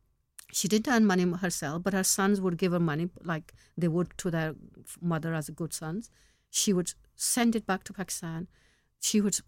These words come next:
give those widows food for the whole month, whatever they was, especially during the month of Ramadan as now. And if their children got married, she would pay for the dowry or for the food. Then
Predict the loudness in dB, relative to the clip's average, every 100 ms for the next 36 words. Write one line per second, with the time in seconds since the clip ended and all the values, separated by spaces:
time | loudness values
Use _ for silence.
0 | -2 2 2 4 2 2 2 2 0 -4
1 | -14 _ _ -10 2 4 4 4 0 0
2 | 2 4 4 2 -2 -2 -4 -2 -4 -4
3 | -2 -4 -4 0 0 0 -2 2 4 4
4 | 2 0 -2 -2 0 -2 -2 -4 -2 -2
5 | -2 -6 -12 _ _ _ 2 4 4 4
6 | 0 4 4 4 4 2 0 0 0 2
7 | 0 0 -2 0 0 0 0 0 0 0
8 | 2 0 2 0 0 0 -2 -2 -8 _
9 | _ -2 2 2